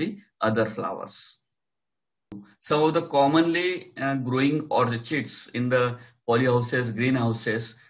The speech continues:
uh, we have shown here. So here you can observe that the cypripedium, see the, um, beautiful balloon-like structure of labellum is there. It is the cypripedium, lady's slipper,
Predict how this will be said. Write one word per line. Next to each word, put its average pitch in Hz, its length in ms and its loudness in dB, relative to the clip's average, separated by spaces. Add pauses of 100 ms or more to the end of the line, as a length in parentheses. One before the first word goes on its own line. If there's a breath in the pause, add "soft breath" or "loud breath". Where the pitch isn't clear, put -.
(200 soft breath)
uh, 117 200 0
we 120 100 0
have 120 220 2
shown 139 280 0
here. 107 380 -2 (420 soft breath)
So 156 140 -4
here 156 260 4
you 160 120 4
can 165 200 4
observe 156 340 2
that 156 160 2
the 165 60 -2
cypripedium, 156 920 2 (420)
see 151 280 -4
the, 156 340 4
um, 131 140 0
beautiful 135 440 -2
balloon-like 139 600 2
structure 139 400 -4
of 135 140 0
labellum 135 520 0
is 123 120 -4
there. 131 320 -4 (420)
It 110 100 -4
is 127 140 0
the 190 260 0 (260 loud breath)
cypripedium, 139 1000 0 (180)
lady's 120 460 2
slipper, 139 560 0